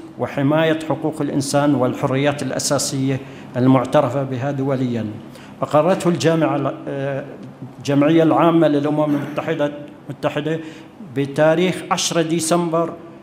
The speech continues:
ألف وتسعمائة وثمانية وتسعين، يعني في اليوم العالمي لحقوق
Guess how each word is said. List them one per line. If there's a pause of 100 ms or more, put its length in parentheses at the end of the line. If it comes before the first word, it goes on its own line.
(400)
ألف
وتسعمائة
وثمانية
وتسعين،
يعني
في
اليوم
العالمي
لحقوق